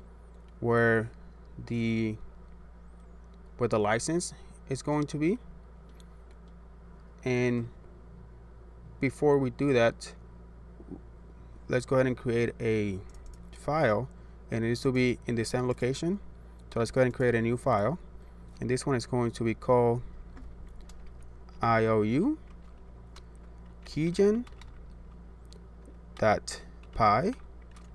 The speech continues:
Okay, so after that is created, we need to go ahead and via S S H, we need to go into this location right here. So if you just go ahead and copy it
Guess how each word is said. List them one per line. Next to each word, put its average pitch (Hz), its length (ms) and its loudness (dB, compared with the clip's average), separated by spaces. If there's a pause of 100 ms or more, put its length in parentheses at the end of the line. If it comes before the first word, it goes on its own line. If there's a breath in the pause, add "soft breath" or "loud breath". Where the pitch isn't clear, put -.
(1400)
Okay, 131 280 2
so - 200 2
after 120 240 0
that 120 140 4
is 131 100 0
created, 139 560 2
we 120 140 -2
need 120 160 -2
to 120 140 -2
go 123 440 4 (420)
ahead 120 340 2 (180)
and 117 380 0 (480)
via 123 320 4
S 120 180 0
S 135 160 0
H, - 280 0 (140)
we 135 120 2
need 117 100 0
to 117 120 -4
go 117 320 6
into 120 520 0 (1120)
this 120 460 0
location 120 500 0
right 110 140 -2
here. 123 200 0 (380 loud breath)
So - 160 -2
if 113 140 -4
you 123 180 0
just 120 140 -4
go 120 100 2
ahead 113 100 2
and 107 120 -2
copy 139 320 4
it 185 200 0